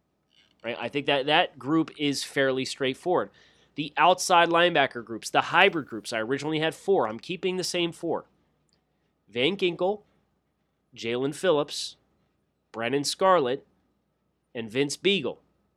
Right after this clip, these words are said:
We're staying chalk here as well. So that's eleven players on the defensive side of the ball committed to those who play vastly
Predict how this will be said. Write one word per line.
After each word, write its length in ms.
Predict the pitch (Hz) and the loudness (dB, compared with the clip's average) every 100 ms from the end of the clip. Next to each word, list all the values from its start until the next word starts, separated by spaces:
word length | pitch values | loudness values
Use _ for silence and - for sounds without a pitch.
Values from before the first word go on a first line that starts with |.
| _ _ _ _ _ | _ _ _ _ _
We're 140 | 117 117 | -10 -10
staying 440 | - 165 180 196 | 2 4 4 0
chalk 400 | - 180 165 160 | -2 0 0 -2
here 320 | - 160 151 135 | -6 -6 -4 -6
as 220 | 123 113 | -6 -2
well. 240 | 123 92 | -2 -2
So 160 | - 120 | -8 -6
that's 260 | 139 139 | -4 -4
eleven 540 | 110 113 120 160 175 196 | -8 -8 -2 -2 -2 -4
players 280 | 165 165 139 | -2 -2 -2
on 100 | 135 | -4
the 60 | |
defensive 460 | 127 127 131 120 117 | -6 -6 -6 -6 -6
side 240 | 123 107 | -2 -2
of 40 | 107 | -4
the 80 | |
ball 360 | 107 147 160 151 _ _ _ - | -2 0 0 -4 _ _ _ -6
committed 360 | 139 139 135 - | -2 0 0 -4
to 220 | 131 123 | -6 0
those 320 | 131 147 139 | 2 2 0
who 120 | 135 | -8
play 560 | - 123 120 117 113 110 _ _ _ _ _ _ - | -6 -2 0 0 -2 -6 _ _ _ _ _ _ -20
vastly 880 | 123 110 160 160 156 - 151 147 | -20 4 8 8 6 0 -4 -4